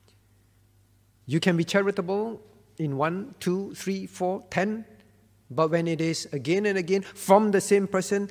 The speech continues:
in different kind of ways, it will wear you thin. Now, do you understand why God uses the word fervent charity? Because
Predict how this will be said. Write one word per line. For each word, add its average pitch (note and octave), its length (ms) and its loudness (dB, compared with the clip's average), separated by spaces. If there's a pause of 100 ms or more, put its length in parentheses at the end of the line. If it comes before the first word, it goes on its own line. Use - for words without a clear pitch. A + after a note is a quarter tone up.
(140)
in F3+ 220 10
different G3+ 400 4
kind F#3+ 300 0
of C#3 160 -2
ways, G3+ 480 -2 (840)
it D#3+ 80 -2
will D#3 160 2
wear E3 120 6
you F3 180 0
thin. A2 420 -4 (1080)
Now, A3 180 4
do C#4 100 2
you D4 140 2
understand A3 640 -4
why F#3+ 180 -2
God F3 420 0
uses E3 360 -4
the D3 100 -2
word D3+ 200 -2 (160)
fervent C#3 800 0 (280)
charity? C#3 480 -4 (840)
Because A3+ 480 2